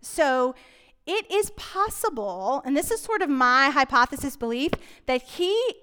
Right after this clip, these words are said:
in a way to try to relate to his God, did what everyone else did. The cultural tradition was give ten percent. So he gave ten percent to Melchizedek. Now, that became,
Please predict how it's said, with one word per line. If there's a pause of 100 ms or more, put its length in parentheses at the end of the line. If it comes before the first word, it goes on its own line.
in
a
way
to
try
to
relate
to
his
God, (480)
did
what
everyone
else
did. (200)
The
cultural
tradition
was
give
ten
percent.
So
he (400)
gave
ten
percent
to
Melchizedek. (760)
Now, (1040)
that
became,